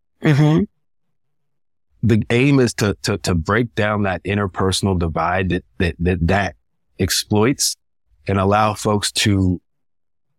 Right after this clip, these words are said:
Speaker 2: see the humanity in one another. Um, it's really difficult to hate. It's my belief it, that it is really difficult to hate face to face when you don't start in the red zone,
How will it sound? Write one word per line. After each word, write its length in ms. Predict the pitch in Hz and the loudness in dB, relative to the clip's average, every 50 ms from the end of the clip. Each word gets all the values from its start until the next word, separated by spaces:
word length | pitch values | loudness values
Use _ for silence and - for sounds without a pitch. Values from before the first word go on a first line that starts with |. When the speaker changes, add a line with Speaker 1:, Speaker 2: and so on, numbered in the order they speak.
| _ _ _ _ _ _ _ | _ _ _ _ _ _ _
Speaker 2:
see 280 | - - - - 135 131 | -10 -6 -2 0 2 2
the 80 | 123 120 | 2 2
humanity 680 | 110 120 107 98 95 95 101 104 98 90 87 82 78 | 2 2 2 4 4 2 2 2 2 2 0 0 -2
in 60 | 73 | -4
one 260 | _ _ _ _ _ - | _ _ _ _ _ -18
another. 1040 | 55 - - _ - _ _ _ _ _ _ _ _ _ _ _ _ - 92 92 92 | -18 -18 -18 _ -20 _ _ _ _ _ _ _ _ _ _ _ _ -10 -8 -8 -6
Um, 60 | 87 | -4
it's 160 | 110 110 - 110 | -4 -2 0 2
really 360 | 110 131 180 190 196 208 180 | 2 4 4 4 4 4 4
difficult 640 | 127 101 131 139 - - 127 - - 117 107 - - | 2 2 0 0 0 -2 -4 -2 -2 -2 -2 -2 -4
to 180 | - - - - | -6 -6 -6 -6
hate. 380 | - - - 127 107 90 85 - | -4 -2 0 0 0 0 0 -2
It's 220 | 104 110 101 - | -4 -4 -2 0
my 260 | 101 98 113 127 127 | 0 0 2 2 0
belief 320 | 107 101 92 85 - - - | 0 0 -2 -2 -4 -6 -6
it, 220 | - 107 98 - - | -6 -6 -6 -4 -2
that 140 | 104 95 95 | -2 0 0
it 120 | 95 90 | 0 0
is 160 | 92 90 87 | 0 0 0
really 300 | 95 123 160 160 147 139 | 0 0 2 2 2 0
difficult 680 | 117 98 - 117 110 - 110 - - 107 87 80 - - _ _ _ _ _ _ _ | 0 -2 -4 -4 -4 -4 -4 -4 -2 -2 -2 -4 -4 -8 _ _ _ _ _ _ _
to 140 | - 104 87 | -4 -4 -4
hate 440 | 80 - - - - 113 98 92 - _ _ _ _ _ _ _ _ | -4 -4 -4 -2 0 0 0 -2 -4 _ _ _ _ _ _ _ _
face 260 | - 107 113 117 - - | -2 0 0 0 0 -2
to 100 | 117 107 | -4 -4
face 500 | - - 120 98 87 82 80 - - - _ _ - | -2 -2 0 0 0 0 -2 -4 -6 -8 _ _ -4
when 180 | 90 92 95 | -2 0 0
you 100 | 90 87 | 0 0
don't 360 | 87 90 98 104 110 110 110 - | 0 0 0 0 0 0 -2 -4
start 420 | - - - 98 92 - - - | -4 -2 -2 0 0 0 -2 -4
in 140 | 98 90 90 | -4 -4 -2
the 100 | 90 87 | -2 -2
red 260 | 85 92 90 90 82 | -2 -2 -2 -2 -4
zone, 280 | 80 78 67 50 50 | -6 -6 -8 -10 -12